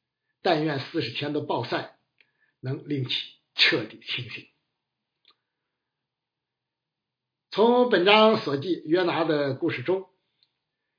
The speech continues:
至少可以学习以下三点，是与我们的使命与服事息息相关的。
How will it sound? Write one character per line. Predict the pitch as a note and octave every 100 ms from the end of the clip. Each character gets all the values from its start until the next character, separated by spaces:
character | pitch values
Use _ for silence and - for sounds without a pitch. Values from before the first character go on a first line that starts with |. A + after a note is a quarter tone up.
| _
至 | C4 G#3+
少 | C3 B2 -
可 | -
以 | D3+ B2+ A2 F#2+
学 | - C#3
习 | D3+ B2+ C3 -
以 | C3 G#2+
下 | G#2 G3 C#3
三 | - A2
点， | G#2+ _ _ _ _ _ _ _ _ _ _ _ -
是 | - F3 - - _ _ _ _ _
与 | D3 E3+ G#3+
我 | D3+ C#3
们 | A#2+ C#3+
的 | G3 C#3+ - - _ _ _ _ _ -
使 | - - A2
命 | A#2 A3 C#3
与 | C3+
服 | C#3 - - A#2+
事 | D3 - - - _ _
息 | - - C#3
息 | C3 B2
相 | B2 A2
关 | A#2 D#3
的。 | B2+